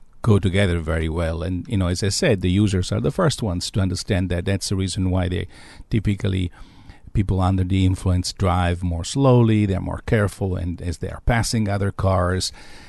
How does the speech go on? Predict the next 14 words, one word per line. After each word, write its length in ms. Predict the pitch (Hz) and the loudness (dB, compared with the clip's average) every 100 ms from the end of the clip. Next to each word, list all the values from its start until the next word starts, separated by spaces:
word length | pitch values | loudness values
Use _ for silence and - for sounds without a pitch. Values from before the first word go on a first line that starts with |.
| - | -16
So 180 | - 127 | 2 4
there 180 | 117 120 | 6 6
is 140 | 123 | 6
that 220 | - 104 | 4 0
consciousness, 760 | - 127 135 - 101 95 85 - | 0 2 4 2 0 0 0 -2
that, 320 | 95 87 - | -2 -2 -4
uh, 60 | 87 | -4
sense 340 | 98 92 - | -2 -2 -2
of, 220 | 90 87 | -4 -2
uh, 140 | 85 87 | -2 0
recognition 800 | 90 - 87 92 - - 87 | 0 -2 0 2 2 2 0
of 220 | 80 78 80 | 0 -4 -2
the, 300 | 82 80 | 0 0
uh, 60 | 78 | -2